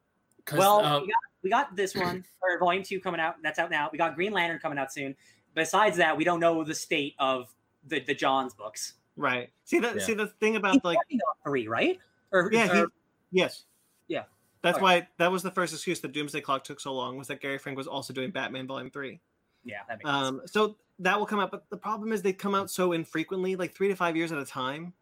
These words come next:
Speaker 2: Yes.
Speaker 3: I just wish, like, you know, you announced an Aquaman, you announced a Flash. Pump one out every year.
Speaker 2: Oh my
Speaker 3: But
Speaker 2: God,
Speaker 3: you,
Speaker 2: yeah.
Speaker 3: you
Speaker 1: What
Speaker 3: space them out enough, you
Speaker 1: Mm-hmm.
Speaker 3: space them out enough that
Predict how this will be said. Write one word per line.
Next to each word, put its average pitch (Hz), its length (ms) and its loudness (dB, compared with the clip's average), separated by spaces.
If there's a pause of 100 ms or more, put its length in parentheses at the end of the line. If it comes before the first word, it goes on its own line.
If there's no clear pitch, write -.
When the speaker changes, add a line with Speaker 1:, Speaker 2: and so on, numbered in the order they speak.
(300)
Speaker 2:
Yes. - 300 -6 (240)
Speaker 3:
I 185 100 4
just 214 160 -4
wish, 233 180 2
like, 196 220 2 (180)
you 190 80 0
know, 180 320 2 (240)
you 180 200 6
announced 185 340 4
an 170 60 2
Aquaman, 147 380 2
you 135 120 -2
announced 139 320 -4
a 147 40 -12
Flash. 135 420 -2 (360)
Pump 208 220 2
one 208 140 0
out 190 100 2
every 170 180 -2
year. 170 400 -6 (360)
Speaker 2:
Oh 240 80 4
my 254 80 6
Speaker 3:
But 226 80 6
Speaker 2:
God, 240 160 8
Speaker 3:
you, 208 100 2
Speaker 2:
yeah. 233 120 6 (1000)
Speaker 3:
you 196 120 4
Speaker 1:
What 170 160 6
Speaker 3:
space - 180 6
them 185 200 0
out 202 300 4
enough, 170 540 4
you 135 80 -8
Speaker 1:
Mm-hmm. 175 60 2
Speaker 3:
space 190 220 0
them 190 120 -4
out 165 160 -2
enough 180 300 -4
that 147 200 -4